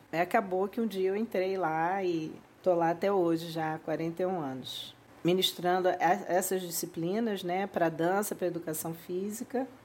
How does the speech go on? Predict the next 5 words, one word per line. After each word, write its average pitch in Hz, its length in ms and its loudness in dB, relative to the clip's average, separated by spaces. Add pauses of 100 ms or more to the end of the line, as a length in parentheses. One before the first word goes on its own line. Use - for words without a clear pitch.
e 190 140 2
também 196 640 0 (380)
coordenando 190 800 0
e 170 40 2
dançando, 180 640 0